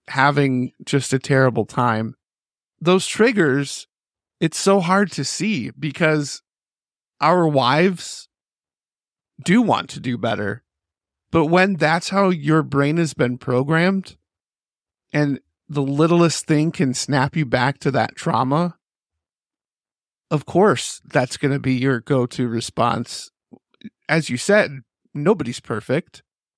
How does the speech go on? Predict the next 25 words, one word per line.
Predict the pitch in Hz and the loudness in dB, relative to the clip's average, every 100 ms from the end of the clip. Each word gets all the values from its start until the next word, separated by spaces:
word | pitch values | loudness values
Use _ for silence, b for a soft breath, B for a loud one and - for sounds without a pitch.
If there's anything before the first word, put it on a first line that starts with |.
| _ _ _ _ _ _ _ _ - | _ _ _ _ _ _ _ _ 0
I | 247 | 2
would | 170 | 2
take | 156 | 0
it | 143 135 | 0 -4
a | |
step | - 139 - | -2 -2 0
further | 147 202 160 131 | 0 2 2 0
and | 131 | -2
say, | - 139 135 131 127 120 _ _ _ _ | -4 -2 0 -2 -4 -8 _ _ _ _
yeah, | 165 196 | 0 2
nobody's | 147 175 143 117 | 2 2 2 -2
perfect | - 185 196 123 - - | -2 -2 0 -2 -4 -8
because | 127 - 190 185 139 139 139 - - _ _ _ _ _ _ _ _ | -8 -2 2 4 4 2 -2 -8 -16 _ _ _ _ _ _ _ _
nobody | 131 156 196 | -6 -2 2
has | 156 139 | 2 0
perfect | - 151 165 135 | -2 -2 -2 -2
wiring | 123 143 165 151 135 | 0 2 2 2 -2
in | 123 | -2
their | 113 | -2
brain | 104 104 131 156 123 92 117 - | -2 -4 -4 -2 -4 -6 -12 -12
when | - 139 | -10 -6
they're | 120 | -6
dealing | 120 123 127 117 117 | -4 -4 -4 -4 -4
with | 117 - | -6 -6
trauma. | - 120 123 - 117 | -2 0 0 -2 -6